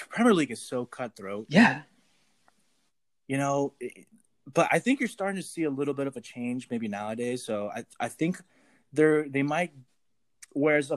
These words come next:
Speaker 1: before, like, a Moyes type situation where it was, like, six months and, and, and the, the running form and the style of play, I think what you need to see from a team right away within, like, the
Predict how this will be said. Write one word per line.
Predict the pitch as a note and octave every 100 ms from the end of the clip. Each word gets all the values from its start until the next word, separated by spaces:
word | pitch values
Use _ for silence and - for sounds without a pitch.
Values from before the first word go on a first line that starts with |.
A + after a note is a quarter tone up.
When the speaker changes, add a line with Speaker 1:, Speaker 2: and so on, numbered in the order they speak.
| - C#3
Speaker 1:
before, | C3+ - D#3 E3+
like, | C#3+
a | A#2+
Moyes | A#2 B2 C3 C3+
type | C#3+ C#3
situation | C#3 - C3 B2+ B2 C#3
where | A#2 A2
it |
was, | G#2 G2
like, | G2+ -
six | - E3 -
months | C3 B2 A#2
and, | G#2 G2+
and, | G#2 G#2 G2+ -
and | G#2+ G2+
the, | G2 -
the |
running | G2 B2 B2
form | A2+ A2 A2 G#2+ A2 - - _ _ _
and | A2 G#2 G2 G2 G2+ -
the | G#2
style | - - - C3 C3+
of | A#2
play, | - A#2+ A2+ A2
I | B2+
think | - F#3+ - _ - -
what | A#3
you | F#3
need | E3+ G#3+
to | F#3
see | - C#3+ D3+
from | - B2+
a | A2+
team | - C3 C3 B2+
right | G2+ G2+ G#2+ A2+ C3+ E3 F3+ G#3+ G#3+
away | D#3 A2+ G#2 D#3 _ -
within, | C#3 C#3 D3
like, | C3+ B2+ - _ _ _ _
the | -